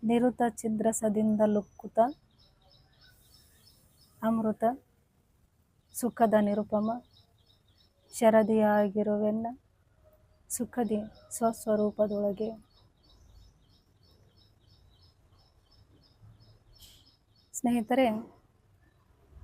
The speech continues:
ಇಲ್ಲಿವರೆಗೆ ನಾವು ಧ್ಯಾನ ಹೆಂಗ್ ಮಾಡೋದು ಅಂತ ತಿಳ್ಕೊಂಡಿವ್ರಿ.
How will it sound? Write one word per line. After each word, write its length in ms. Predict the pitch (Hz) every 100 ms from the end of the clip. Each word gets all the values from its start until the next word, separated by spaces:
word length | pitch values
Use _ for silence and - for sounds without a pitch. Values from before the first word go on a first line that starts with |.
| - - 262
ಇಲ್ಲಿವರೆಗೆ 540 | 247 262 247 233 240 226 220 - - - _ _ - _ - _ _ _ - _ _ - -
ನಾವು 300 | 226 226 214 202 233 - _ _ - _ _ - - - - _ -
ಧ್ಯಾನ 180 | 226 240 240
ಹೆಂಗ್ 160 | 240 240
ಮಾಡೋದು 240 | 233 226
ಅಂತ 120 | 233 226 220
ತಿಳ್ಕೊಂಡಿವ್ರಿ. 540 | 214 226 220 214